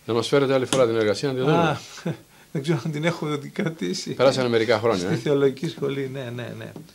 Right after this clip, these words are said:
Speaker 1: Μερικές
Speaker 2: Ε, θέλει πάρα πολύ διάβασμα και μπορεί να συνάγει κανείς πολλά συμπεράσματα.
Speaker 1: Αυτό που είπατε όμως, ότι λέει ότι δεν πιστεύω τίποτα, είναι πολύ βαρύ.
Speaker 2: Ναι. Δεν πιστεύω ότι, και λέει στο τέλος, «Είμαι ελεύθερος».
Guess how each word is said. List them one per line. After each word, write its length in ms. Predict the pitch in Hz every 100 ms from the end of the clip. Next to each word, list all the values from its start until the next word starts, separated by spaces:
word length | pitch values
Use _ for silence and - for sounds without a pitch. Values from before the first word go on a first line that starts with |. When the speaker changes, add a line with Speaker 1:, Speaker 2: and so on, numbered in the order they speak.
| -
Speaker 1:
Μερικές 420 | - 98 98 127 135
Speaker 2:
Ε, 340 | 139 143 139
θέλει 240 | - 196 190
πάρα 240 | 202 202
πολύ 340 | 196 - 160 175
διάβασμα 520 | 190 202 196 180 196
και 440 | 185 170 156 147 -
μπορεί 220 | 156 175
να 220 | 190 175
συνάγει 400 | 156 156 175 185 156
κανείς 360 | 156 165 185
πολλά 300 | - 143 165
συμπεράσματα. 840 | - 117 113 110 104 107 113 165 - - - - - - - _ _ - - - _ - -
Speaker 1:
Αυτό 200 | - 143
που 120 | 135
είπατε 140 | 117 120
όμως, 200 | 117 110
ότι 120 | 95
λέει 140 | 107
ότι 120 | 101
δεν 120 | 98 104
πιστεύω 320 | - 104 92
τίποτα, 260 | 107 104
είναι 100 | 107
πολύ 220 | 98 98 98
βαρύ. 280 | 85 82 - _ _ _ -
Speaker 2:
Ναι. 260 | 143 120 107 _ - - -
Δεν 140 | 147
πιστεύω 300 | 151 - 165
ότι, 120 | 170 175
και 120 | - 151
λέει 220 | 180 214
στο 160 | 202
τέλος, 240 | 170 202 196
«Είμαι 140 | 220
ελεύθερος». 480 | 220 247 - 123